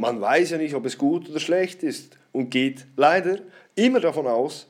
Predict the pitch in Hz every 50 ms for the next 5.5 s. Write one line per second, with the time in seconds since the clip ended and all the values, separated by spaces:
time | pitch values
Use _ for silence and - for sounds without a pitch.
0 | _ - 131 120 - 123 120 120 123 139 147 139 160 160 - 165 156 156 156 -
1 | 160 143 135 143 156 160 165 160 160 - 139 104 - - - - - _ - -
2 | - - _ _ _ _ - - - 160 151 160 165 160 156 - 143 135 131 127
3 | 117 123 113 110 107 120 - - 110 - - 113 110 107 104 104 104 - - _
4 | _ _ _ _ _ - 120 117 120 131 135 127 127 120 107 107 98 101 95 95
5 | 95 82 - 85 82 82 80 - - -